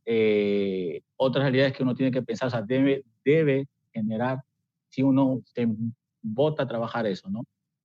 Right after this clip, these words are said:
Eh, en este sentido. Entonces, es un tema muy amplio, ¿no? Creo que, que depende de cada profesional, eh, el ámbito de zona que escoge trabajar, y si escoge en dos zonas muy diferentes,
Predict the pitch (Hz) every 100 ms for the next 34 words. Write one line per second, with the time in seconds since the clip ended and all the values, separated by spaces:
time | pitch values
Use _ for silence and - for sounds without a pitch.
0 | _ 117 113 113 113 113 113 113 - -
1 | 117 127 131 127 110 117 147 156 160 170
2 | 165 160 160 156 147 165 190 - _ _
3 | _ _ _ _ _ - 113 117 78 -
4 | 120 120 117 - 104 92 92 - 113 110
5 | 95 123 127 120 120 120 117 120 110 -
6 | 107 120 123 - _ _ _ 101 98 98
7 | 95 120 120 131 127 127 - 123 110 -
8 | 135 131 127 - 104 - 131 131 123 110
9 | 107 127 131 - 104 104 - 120 127 120
10 | 120 113 131 123 123 127 127 123 117 123
11 | 123 127